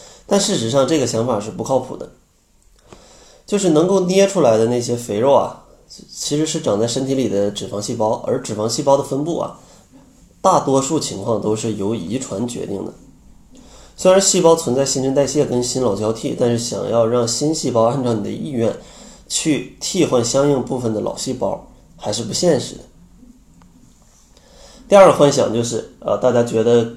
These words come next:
可以局部去减脂啊，像肌肉那样啊，练哪儿就瘦哪儿。其实非常多的女性都有这个想法，她们的减肥也是因为这个原因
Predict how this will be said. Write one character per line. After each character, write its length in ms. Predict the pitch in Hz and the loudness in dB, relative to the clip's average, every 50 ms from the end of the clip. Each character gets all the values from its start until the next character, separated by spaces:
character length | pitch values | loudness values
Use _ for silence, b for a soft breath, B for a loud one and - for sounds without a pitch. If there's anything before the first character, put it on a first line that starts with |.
| - - | -14 -8
可 100 | - 123 | -4 -2
以 120 | 127 120 - - | -2 -2 -4 -6
局 200 | - - 117 120 | -6 -6 -6 -4
部 180 | 120 160 160 143 | -2 0 0 0
去 360 | 151 - - 127 120 117 113 | -2 -4 -2 -2 -2 -2 -2
减 240 | - 110 117 139 147 | 0 0 0 0 -2
脂 200 | - - - - - - | -4 -8 -12 -12 -8 -4
啊， 160 | 107 101 101 | -4 -4 -4
像 220 | - - 110 107 | -4 -4 -4 -4
肌 180 | 107 - 127 127 | -4 -4 0 2
肉 200 | 139 147 135 120 | 4 4 4 4
那 80 | 113 | 2
样 140 | 110 107 104 | 2 2 2
啊， 260 | - 107 104 104 110 117 | 0 -2 -2 -2 -2 2
练 200 | 139 143 131 120 | 2 2 4 2
哪 80 | 110 | 0
儿 120 | - - - - | -2 -2 -6 -6
就 120 | - 110 | -8 -6
瘦 220 | 110 - 147 139 | -4 -2 0 0
哪 80 | 120 113 | 0 0
儿。 140 | - - - - B B B B B B B B B B B B B B B B B B B B B B B B B | -2 -6 -10 -20 B B B B B B B B B B B B B B B B B B B B B B B B B
其 140 | - - 180 | -4 0 2
实 60 | 196 | 2
非 160 | 190 196 196 | 4 4 6
常 160 | 185 190 180 170 | 6 8 8 8
多 120 | 160 160 | 6 6
的 140 | 156 160 156 | 6 6 4
女 160 | 147 127 107 | 4 2 0
性 180 | 98 131 127 117 | 0 0 0 2
都 80 | 117 | 2
有 80 | 113 104 | 2 2
这 120 | - 113 | 2 0
个 100 | 110 104 | -2 -2
想 240 | - - 101 107 110 | -4 -4 -4 -4 -4
法， 160 | 113 107 - - B B B B B B - - - - - - _ _ - - - - | -4 -6 -8 -10 B B B B B B -20 -20 -20 -20 -20 -20 _ _ -20 -20 -12 0
她 120 | - 160 | 2 4
们 80 | 175 180 | 6 6
的 80 | 180 | 4
减 240 | 175 139 110 95 90 | 4 2 0 0 -2
肥 140 | 98 117 139 | -2 0 2
也 100 | 139 113 | 2 2
是 720 | - 117 117 110 107 104 104 107 107 107 - - - - - - - - - - - | 0 -2 -2 -2 -2 -4 -4 -4 -6 -8 -8 -12 -16 -20 -20 -20 -20 -20 -20 -10 -6
因 180 | 135 139 139 | -4 -2 0
为 300 | 120 110 107 107 110 107 | 0 0 0 0 0 -2
这 140 | 110 - 135 | -2 -2 -2
个 80 | 120 113 | -2 0
原 180 | 104 107 110 | 0 0 0
因 180 | 113 110 107 | 0 -2 -2